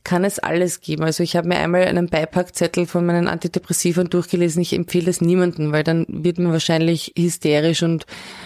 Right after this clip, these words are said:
ähm, hypochondermäßig, weil man sich alles einbildet, was da drauf steht.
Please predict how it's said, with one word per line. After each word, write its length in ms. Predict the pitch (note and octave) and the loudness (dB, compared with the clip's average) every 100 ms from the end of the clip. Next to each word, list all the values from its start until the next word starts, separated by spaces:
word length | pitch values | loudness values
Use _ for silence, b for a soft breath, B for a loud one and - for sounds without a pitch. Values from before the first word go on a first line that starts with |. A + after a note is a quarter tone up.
| D#3+ B | -18 B
ähm, 480 | D#3+ D#3+ D#3+ D#3+ D#3+ - | 0 2 2 0 -2 -2
hypochondermäßig, 1040 | E3 E3 F#3 - D#3+ F3 F3+ F3 E3+ F3+ E3 | -2 0 -2 0 0 2 2 0 0 0 0
weil 100 | D#3+ | 0
man 80 | E3 | 0
sich 240 | F3+ - | 0 -2
alles 300 | - F3 - | -2 -2 0
einbildet, 560 | - C#3+ D3 D3 C#3+ D3+ | 0 0 -2 -2 -2 -4
was 100 | - | -2
da 100 | D3 | -4
drauf 320 | - A2 C3 | -2 -2 -2
steht. 300 | - C#3 | -4 -2